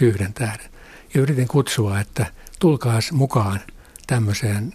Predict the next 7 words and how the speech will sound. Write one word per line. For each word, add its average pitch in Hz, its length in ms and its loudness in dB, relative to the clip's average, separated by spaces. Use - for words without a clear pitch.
niin, 117 320 0
ja 117 120 0
mä 127 380 0
hain 123 460 0
nimenomaan 104 500 2
näitä 101 260 -2
ykköstähden 110 960 0